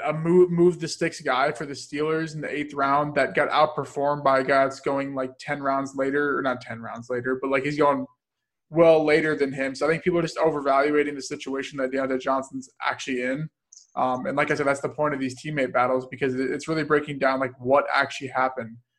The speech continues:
And what actually happened was James Washington outplayed Deontay Johnson. And you can make the argument that Deontay Johnson broke out at the end of the year. He outscored James Washington three of the last four weeks,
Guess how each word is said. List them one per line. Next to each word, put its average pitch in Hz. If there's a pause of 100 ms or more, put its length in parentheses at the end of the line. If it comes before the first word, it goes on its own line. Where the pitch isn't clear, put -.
(460)
And 160
what 156
actually 165
happened 151
was 131
James 147
Washington 165 (420)
outplayed 147
Deontay 131
Johnson. 120 (380)
And 151
you 147
can 156
make 151
the 156
argument 143
that 135
Deontay 147
Johnson 139
broke 139
out 139
at 131
the 139
end 131
of 131
the 131
year. 135 (300)
He 160
outscored 156
James 151
Washington 139
three 151
of 147
the 135
last 139
four 135
weeks, 143